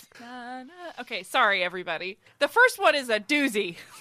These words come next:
<laughs> Let's just start with the, the one everybody's thinking of. With,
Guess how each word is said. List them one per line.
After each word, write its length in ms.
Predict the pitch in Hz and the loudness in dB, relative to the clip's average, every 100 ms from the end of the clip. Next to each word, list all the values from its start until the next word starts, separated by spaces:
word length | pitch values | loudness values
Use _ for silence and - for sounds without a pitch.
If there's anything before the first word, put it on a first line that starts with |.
| - | -12
<laughs> 320 | - - - | -10 -10 -6
Let's 180 | 440 - | -6 -2
just 400 | 381 - - - | -2 -2 -10 -14
start 320 | - 262 240 | 0 2 2
with 200 | 226 226 - | -2 -8 0
the, 300 | 220 202 214 | 4 4 4
the 100 | 220 | 4
one 200 | 233 233 | 4 4
everybody's 520 | 214 240 240 208 214 | 4 2 -2 -6 -4
thinking 360 | 220 208 196 175 | -4 -4 -4 0
of. 260 | 180 175 | 0 0
With, 180 | 190 | 0